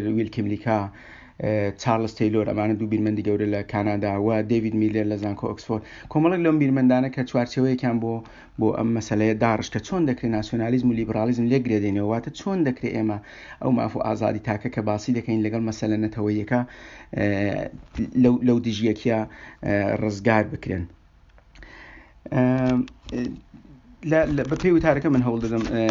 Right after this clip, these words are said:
بە تایتڵەکاندا بمە خوارێ. کێشەیەکی گەورەی، ئێ، ئێ، دموکراسی لەوە دەست پێ دەکات کە ئێمە کاتێک دێین پێناسەی بکەین، تووشی، ئێ، چەندانە، ئێ، تەمومژێکی تیۆری دەبین، تووشی، تووشی ئاڵۆزیەکی تیۆری دەبین. ئێژە دموکراسی لە، دەزانین لە وشە کۆنەکەی ڕا بە،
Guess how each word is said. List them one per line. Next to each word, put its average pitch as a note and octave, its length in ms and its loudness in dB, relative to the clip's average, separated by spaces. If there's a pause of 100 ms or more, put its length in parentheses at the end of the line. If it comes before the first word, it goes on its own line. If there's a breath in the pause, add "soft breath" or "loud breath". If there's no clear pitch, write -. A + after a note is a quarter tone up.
بە A2+ 60 -2
تایتڵەکاندا A2 560 0
بمە G#2 180 -2
خوارێ. A#2 260 0 (380 loud breath)
کێشەیەکی G#3+ 440 -2
گەورەی، F3+ 380 2
ئێ، D#3 100 6
ئێ، D3 160 -2 (320)
دموکراسی C#3+ 600 2 (100)
لەوە D#3 220 4
دەست D#3 160 -2
پێ D#3+ 100 2
دەکات D3 260 0
کە - 100 -8
ئێمە D#3 240 0
کاتێک D#3 280 -4
دێین D3 240 2
پێناسەی B2 460 0
بکەین، C3+ 440 2 (540 loud breath)
تووشی، D#3+ 440 0 (140)
ئێ، C3+ 120 0 (180)
چەندانە، C#3 500 2 (260)
ئێ، B2+ 80 2 (920)
تەمومژێکی G3 640 2 (160)
تیۆری D3 320 4
دەبین، G#2 200 -2
تووشی، B2+ 360 0
تووشی B2 260 -6
ئاڵۆزیەکی A#2+ 460 -2
تیۆری A#2+ 260 0
دەبین. G#2+ 180 0
ئێژە D#3 160 0 (120)
دموکراسی E3+ 560 2 (580 loud breath)
لە، C3+ 180 0
دەزانین D3 280 2
لە B2 80 4
وشە B2 240 -2
کۆنەکەی B2 320 0
ڕا B2+ 80 2
بە، A#2+ 120 -2